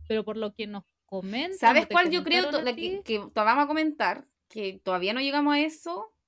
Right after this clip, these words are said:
Speaker 2: pero M-, Mine podría ser, yo me comí como algunos spoilers de lo que se venía, y aparte la sinopsis dice, como de mujeres que buscan como liberarse. No la hemos terminado, claramente, entonces no podemos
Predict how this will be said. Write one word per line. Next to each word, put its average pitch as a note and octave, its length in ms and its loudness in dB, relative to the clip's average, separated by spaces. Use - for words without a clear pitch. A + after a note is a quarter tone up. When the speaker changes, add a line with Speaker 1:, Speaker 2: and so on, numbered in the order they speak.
Speaker 2:
pero A3 360 -2
M-, A3+ 220 -8
Mine A3 440 0
podría B3 360 -2
ser, B3+ 200 -8
yo A3+ 160 -4
me G#3+ 180 -6
comí A3+ 180 -8
como B3 160 -6
algunos B3+ 300 -6
spoilers C4+ 360 -6
de C4+ 60 -6
lo C4 80 -10
que C4+ 80 -8
se C4+ 100 -10
venía, C4 420 -6
y A3 180 -4
aparte G#3+ 340 -2
la E4 100 0
sinopsis B3 400 -4
dice, E4 300 -4
como A#3 200 -8
de A3+ 80 -6
mujeres C4 340 -6
que B3 80 -4
buscan B3 260 -8
como C4 240 -8
liberarse. A3+ 600 -6
No A3 100 -4
la B3 80 2
hemos B3 160 -2
terminado, G3 640 -4
claramente, G3+ 460 -4
entonces F#3 240 -12
no F#3 100 -10
podemos G3+ 840 -8